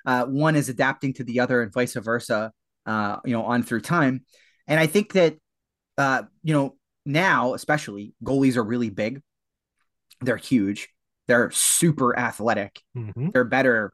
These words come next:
Speaker 1: probably than they've ever been. And shooters, I think, have to go deeper into that bag of tricks. They have to become poker players almost, right? Um, hide their tells, you know, um, try to deceive the goalie, do different things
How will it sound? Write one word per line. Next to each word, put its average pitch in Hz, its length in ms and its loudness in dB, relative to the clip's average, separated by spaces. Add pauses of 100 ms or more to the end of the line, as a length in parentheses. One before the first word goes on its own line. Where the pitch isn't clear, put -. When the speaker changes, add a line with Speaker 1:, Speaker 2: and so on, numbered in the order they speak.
(100)
Speaker 1:
probably 123 280 2
than 117 100 -6
they've 113 180 -2
ever 113 160 -2
been. 127 260 -2
And 113 140 -6 (300)
shooters, 202 460 2
I 160 60 4
think, 147 140 0
have 143 140 -6
to 147 60 2
go 135 140 0
deeper 139 460 -2
into 135 260 -2
that 123 240 -4
bag 120 220 -4
of 110 80 -10
tricks. 139 300 -4
They 123 60 -4
have 120 120 -6
to 104 60 -20
become 117 540 0 (340)
poker 123 320 -2
players 170 400 -4
almost, 160 380 -6
right? 143 240 0 (360)
Um, 110 500 0 (320)
hide 135 400 2
their 120 140 2
tells, 120 680 0
you 127 120 -4
know, 110 320 -4 (300)
um, 104 480 -2
try 135 220 2
to 131 60 4
deceive 123 580 -2
the 123 80 0
goalie, 117 540 -4 (340)
do 156 260 4
different 147 340 0
things 123 420 0